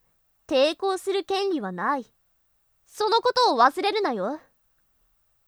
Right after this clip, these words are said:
さて、もう一度質問してやる。腹は減っているのか？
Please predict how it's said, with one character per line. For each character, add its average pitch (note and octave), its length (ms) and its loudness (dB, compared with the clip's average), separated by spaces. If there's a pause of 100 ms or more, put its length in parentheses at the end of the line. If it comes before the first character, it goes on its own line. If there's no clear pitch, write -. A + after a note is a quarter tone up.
(380)
さ F#4+ 240 4
て、 C#4+ 240 -8 (880)
も F4+ 280 2
う A4 60 4
一 G4 160 -4
度 G4+ 120 -2
質 - 200 -10
問 F4 200 -2
し - 100 -16
て E4+ 60 -2
や E4 120 0
る。 D#4 140 -6 (1600)
腹 C#4 360 4
は C4 80 2
減 B3+ 220 -2
っ - 20 -18
て G#4 240 -2
い - 20 2
る B4 140 0
の G4+ 60 0
か？ A#3+ 340 -6